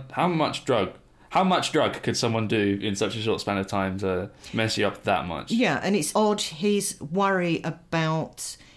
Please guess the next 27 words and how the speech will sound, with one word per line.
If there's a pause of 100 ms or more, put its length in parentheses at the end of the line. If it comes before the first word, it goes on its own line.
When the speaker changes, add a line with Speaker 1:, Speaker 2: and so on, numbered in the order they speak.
(120)
Speaker 2:
it
would
ruin
his
mother
financially. (580)
Now, (460)
that
sh-,
one,
that
shouldn't
be
his
problem.
That
was
down
to
his
mother
and
his
stepfather
to
deal
with.